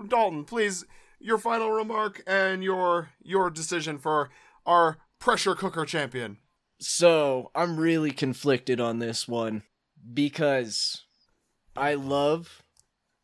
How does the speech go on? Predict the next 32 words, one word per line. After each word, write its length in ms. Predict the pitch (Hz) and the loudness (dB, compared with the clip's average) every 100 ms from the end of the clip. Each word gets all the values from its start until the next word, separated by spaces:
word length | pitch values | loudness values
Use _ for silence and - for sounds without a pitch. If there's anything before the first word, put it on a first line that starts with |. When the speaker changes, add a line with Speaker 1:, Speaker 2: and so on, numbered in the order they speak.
| _ _ _ | _ _ _
Speaker 2:
what 240 | 123 127 143 | -4 0 0
you 60 | |
did, 300 | 131 143 120 | 2 4 4
Toby 340 | 110 113 104 107 | 0 -4 -4 -6
Slaw. 400 | - 104 104 98 _ _ _ 107 | -6 -6 -6 -8 _ _ _ -6
I 80 | |
love 300 | 120 135 147 | 2 4 4
what 260 | 143 139 135 | 4 2 0
you 80 | 131 | -4
did. 420 | 113 117 101 90 _ _ _ _ _ _ _ _ _ - | -2 -2 -2 -8 _ _ _ _ _ _ _ _ _ -8
But 100 | - | -2
at 180 | 131 147 | 0 0
Speaker 1:
<laughs> 20 | |
Toby 140 | 135 120 | -4 -8
Speaker 2:
the 40 | 123 | -8
Speaker 1:
Slaw 220 | - 143 | -2 2
Speaker 2:
same 140 | 143 | 2
Speaker 1:
loves 140 | 156 180 | 2 0
you 200 | 190 143 | -4 -6
too, 140 | - | -8
baby. 60 | 170 | -8
Speaker 2:
time. 440 | 147 131 101 92 98 _ _ - | -4 -4 -6 -14 -20 _ _ -8
Oh. 320 | 107 117 120 - - - - - - - - | -4 -4 -4 -12 -20 -20 -20 -20 -20 -16 -4
Oh. 300 | 110 98 62 _ _ _ _ _ _ _ | -2 -2 -8 _ _ _ _ _ _ _
Oh, 200 | - 90 | -12 -10
you 140 | 101 104 | -8 -6
better 220 | 117 123 | -4 -2
watch 240 | 127 123 | 0 0
out, 240 | 143 117 90 | 0 -2 -2
bro. 300 | 98 98 98 254 220 302 | -4 -4 -8 -8 -8 -8
Speaker 1:
<laughs> 320 | - - - | -14 -14 -4
Speaker 2:
Anyways. 720 | 139 190 156 120 95 95 - | 4 6 6 0 -4 -10 -12